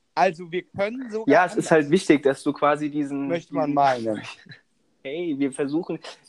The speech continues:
Speaker 2: so ein
Speaker 1: Das
Speaker 2: bisschen müssen wir unser Image schon, schon wahren.
Speaker 1: Wir müssen es kurz
Speaker 2: Ja,
Speaker 1: mal kurz
Speaker 2: genau.
Speaker 1: retten, weil <laughs> irgendwie haben die Leute das Gefühl, ey, die, wie kriegen die denn überhaupt ein, ein Ge-, ein Bild gerade aus? Also das ist ja kaum
Speaker 2: <laughs> Ja, aber
Speaker 1: möglich.
Speaker 2: das ist,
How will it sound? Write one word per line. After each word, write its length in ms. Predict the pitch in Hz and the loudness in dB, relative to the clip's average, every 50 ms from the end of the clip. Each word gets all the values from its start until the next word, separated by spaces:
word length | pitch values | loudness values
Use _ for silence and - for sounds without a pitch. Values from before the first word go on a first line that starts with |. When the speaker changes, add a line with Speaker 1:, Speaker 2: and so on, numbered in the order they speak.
| _ _ _ - | _ _ _ -20
Speaker 2:
so 240 | - 160 156 147 175 | -16 -2 2 4 4
ein 100 | 165 151 | 4 4
Speaker 1:
Das 0 | |
Speaker 2:
bisschen 360 | 185 220 220 165 226 208 202 | 4 4 4 4 4 4 4
müssen 220 | 190 196 190 196 | 4 4 2 2
wir 120 | 190 190 185 | 0 0 0
unser 240 | 185 170 175 165 - | 0 0 -2 -2 0
Image 320 | 175 180 180 175 156 - | -2 -4 -4 -6 -8 -8
schon, 480 | - - 185 185 170 165 160 151 147 147 | -6 -6 -6 -6 -6 -10 -12 -14 -14 -12
schon 560 | - 165 165 156 156 147 143 135 131 127 127 123 _ _ 127 | -8 -6 -6 -6 -6 -8 -10 -12 -12 -14 -18 _ _ _ _
wahren. 460 | 123 101 101 107 113 107 104 101 95 _ _ _ - | -8 -8 -6 -8 -10 -12 -16 -20 -20 _ _ _ -12
Speaker 1:
Wir 100 | 147 147 | -10 -8
müssen 240 | 156 160 147 - | -8 -8 -8 -12
es 80 | - - | -18 -12
kurz 200 | - - - 107 | -8 -6 -6 -4
Speaker 2:
Ja, 60 | 107 | -4
Speaker 1:
mal 100 | 131 147 | -6 -8
kurz 200 | - - 156 120 | -6 -6 -6 -6
Speaker 2:
genau. 100 | 113 107 127 | -8 -8 -10
Speaker 1:
retten, 400 | 147 165 - - 127 120 135 135 | -10 -10 -10 -12 -14 -14 -10 -8
weil 200 | 127 127 135 156 | -6 -6 -6 -6
<laughs> 80 | - | -8
irgendwie 520 | 135 143 - 170 160 - - 175 165 165 156 | -10 -12 -14 -14 -18 -16 -12 -8 -6 -4 -4
haben 140 | 160 165 151 | -6 -6 -8
die 60 | 156 | -8
Leute 260 | 147 147 147 147 147 151 | -6 -6 -6 -8 -8 -14
das 160 | 147 135 _ | -16 -16 _
Gefühl, 360 | - 139 - _ 139 156 165 | -20 -20 -18 _ -14 -12 -10
ey, 140 | 151 139 139 | -8 -10 -10
die, 260 | 123 _ 127 120 117 120 _ _ _ _ _ _ _ | -12 _ -16 -16 -16 -18 _ _ _ _ _ _ _
wie 100 | - 123 | -20 -20
kriegen 300 | 120 _ 147 151 147 156 | -20 _ -16 -12 -12 -12
die 80 | 131 123 | -12 -10
denn 160 | 120 117 120 | -10 -12 -10
überhaupt 460 | - - 165 208 156 113 - _ _ | -10 -6 -2 -2 -2 -2 -2 _ _
ein, 160 | 120 117 117 - _ _ _ | -10 -10 -10 -12 _ _ _
ein 120 | - 135 117 | -10 -10 -6
Ge-, 220 | - 123 - - - 127 123 | -6 -6 -6 -6 -10 -12 -12
ein 140 | 123 117 113 | -10 -8 -6
Bild 280 | 131 135 131 - _ | -4 -6 -6 -6 _
gerade 280 | - - 113 113 117 113 | -8 -6 -2 -2 -2 -2
aus? 380 | 113 117 113 127 147 - - - - - - | -2 -4 -6 -6 -8 -8 -6 -6 -6 -6 -8
Also 200 | 110 135 151 113 113 | -8 -8 -10 -8 -8
das 120 | - - | -8 -8
ist 60 | - | -8
ja 80 | - - | -10 -14
kaum 220 | - - - - 120 | -12 -10 -10 -6 0
Speaker 2:
<laughs> 40 | 123 | 2
Ja, 140 | 143 151 160 | 4 4 4
aber 100 | 165 160 | 4 4
Speaker 1:
möglich. 160 | 151 151 147 | 2 0 0
Speaker 2:
das 160 | 165 151 - | -2 -4 -6
ist, 80 | - | -8